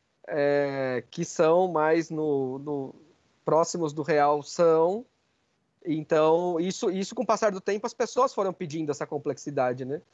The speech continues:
Os videogames continuarem atrativos, atraentes, os jogos tiveram que ganhar essa complexidade, pra que fosse mais, é, mais, pra que, pra que você tivesse mais uma imersão naquilo ali, uma imersão maior.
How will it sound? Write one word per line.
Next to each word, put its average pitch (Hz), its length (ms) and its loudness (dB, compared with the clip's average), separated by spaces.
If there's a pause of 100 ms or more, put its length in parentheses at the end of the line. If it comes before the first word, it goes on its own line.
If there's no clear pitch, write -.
(160)
Os 147 120 -6
videogames 185 460 2
continuarem 185 560 0
atrativos, 180 760 -2
atraentes, 170 840 -2 (320)
os 147 120 -6
jogos 185 240 0
tiveram 220 320 0
que 226 100 -8
ganhar 180 200 0
essa 165 140 -4
complexidade, 156 840 -4 (640)
pra 139 160 0
que 170 120 -12
fosse 185 280 -4
mais, 202 480 -4 (480)
é, 147 600 2
mais, 165 760 2 (400)
pra 165 180 -6
que, 185 200 -6
pra 175 140 -4
que 190 100 -2
você 180 220 0
tivesse 208 240 -2
mais 202 180 2
uma 226 180 4
imersão 233 680 2
naquilo 160 260 -2
ali, 139 360 -4
uma 160 80 -6
imersão 185 400 0
maior. 165 420 0